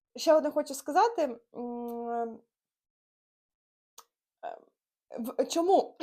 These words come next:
<clears throat> Я відкриваю Instagram, в мене такий аркан, сильна матеріалізація думок, треба дуже обережним бути, що притягуєш, е, в своє життя.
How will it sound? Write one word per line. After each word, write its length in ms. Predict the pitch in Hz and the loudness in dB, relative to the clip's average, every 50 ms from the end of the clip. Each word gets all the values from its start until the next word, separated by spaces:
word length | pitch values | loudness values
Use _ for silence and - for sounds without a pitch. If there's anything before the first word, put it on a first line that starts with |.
| 302 349 320 | 2 2 2
<clears throat> 220 | 254 226 220 226 | 2 0 -2 -8
Я 420 | - 226 311 339 427 427 320 302 302 - | -2 4 6 6 6 6 4 -2 -10 -12
відкриваю 680 | 233 240 240 277 - - 254 302 381 427 370 302 262 262 | -10 -10 -10 -8 -10 -2 2 4 4 4 4 2 0 -4
Instagram, 400 | - - 262 233 247 240 247 311 381 370 _ _ _ _ _ _ _ - | -6 -8 -6 -4 -2 -2 -2 -4 -6 -12 _ _ _ _ _ _ _ -8
в 40 | |
мене 220 | 247 285 285 262 247 | -6 -4 -4 -4 -4
такий 240 | 262 - 294 294 269 | -4 -6 -2 -2 0
аркан, 480 | 240 254 - 359 415 480 494 453 381 - - _ - 269 - | 0 0 0 0 0 0 0 -4 -6 -10 -16 _ -20 -16 -12
сильна 200 | - 330 330 302 | -10 -8 -8 -6
матеріалізація 840 | 262 262 262 269 262 247 247 240 233 262 254 262 254 - - 220 220 - _ _ _ _ _ _ _ _ - - - _ _ - | -8 -8 -8 -10 -10 -8 -8 -2 0 0 0 0 0 -6 -14 -14 -14 -16 _ _ _ _ _ _ _ _ -20 -20 -20 _ _ -10
думок, 440 | 214 202 285 262 294 359 453 - - | -4 -2 2 4 4 4 4 2 -2
треба 220 | - - 269 247 | -6 -6 -4 -4
дуже 240 | 226 220 285 262 294 | -4 -4 -4 -2 -2
обережним 540 | 277 247 226 277 285 277 269 262 233 220 220 | -2 -2 -2 0 0 0 0 -2 -4 -8 -8
бути, 380 | 226 277 302 - 240 - - - _ | -10 -10 -6 -6 -6 -6 -6 -8 _
що 180 | - - - 262 | -12 -10 -10 -8
притягуєш, 680 | - 269 262 - 285 262 247 254 233 233 233 - - - | -8 -10 -8 -4 -2 -2 0 0 -2 -2 -2 -6 -10 -10
е, 60 | 226 | -10
в 80 | 233 233 | -8 -8
своє 280 | - - - 262 254 247 | -10 -10 -6 -6 -6 -6
життя. 400 | 240 240 - - 285 339 466 | -6 -8 -4 -2 -2 -2 -2